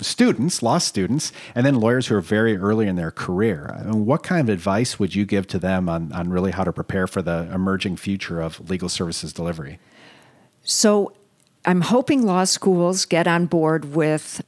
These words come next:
Speaker 2: an understanding that the delivery of legal services really ought to be taught in law schools. I know, uh, you and I are both involved with the Institute for the Future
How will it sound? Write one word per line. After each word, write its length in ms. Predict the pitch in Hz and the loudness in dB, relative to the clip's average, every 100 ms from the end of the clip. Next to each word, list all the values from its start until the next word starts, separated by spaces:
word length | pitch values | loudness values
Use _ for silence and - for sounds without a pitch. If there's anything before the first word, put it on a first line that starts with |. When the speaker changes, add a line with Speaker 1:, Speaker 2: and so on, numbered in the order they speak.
| _ | _
Speaker 2:
an 180 | 151 156 | -4 0
understanding 1120 | 156 196 185 - - 170 160 165 165 160 151 | 2 2 2 0 0 0 2 0 0 0 -2
that 500 | 147 147 147 143 - | -2 0 0 -4 -2
the 100 | 156 | -2
delivery 760 | 120 156 143 165 185 180 165 156 | 0 -2 2 2 2 2 0 0
of 120 | 143 | -2
legal 280 | 156 151 147 | -2 -2 -2
services 520 | - 156 135 151 139 | -2 -2 -2 -4 -2
really 240 | 156 151 | 0 0
ought 120 | 147 147 | 2 0
to 60 | |
be 140 | 143 143 | -2 -6
taught 400 | - 151 143 - | -2 0 0 -2
in 160 | 147 | -2
law 180 | 143 143 | 0 0
schools. 460 | 143 - 147 147 156 | -2 -4 -4 -2 0
I 140 | 147 | 0
know, 320 | 151 156 151 - - - - - | 2 2 0 -4 -18 -18 -20 -6
uh, 260 | 151 151 151 | 0 2 2
you 160 | 151 170 | 2 2
and 80 | 165 | 2
I 120 | 156 | 2
are 120 | 151 | 2
both 340 | 165 165 165 | 2 0 0
involved 640 | 165 156 165 151 160 170 - | -2 0 2 4 2 0 -2
with 260 | 160 160 | -2 0
the 140 | - 160 | 0 0
Institute 540 | 160 - 156 - 160 | -2 -2 -2 0 -2
for 100 | 170 | -2
the 100 | 151 | -4
Future 580 | - 165 156 - 160 | -4 -4 -4 -2 -2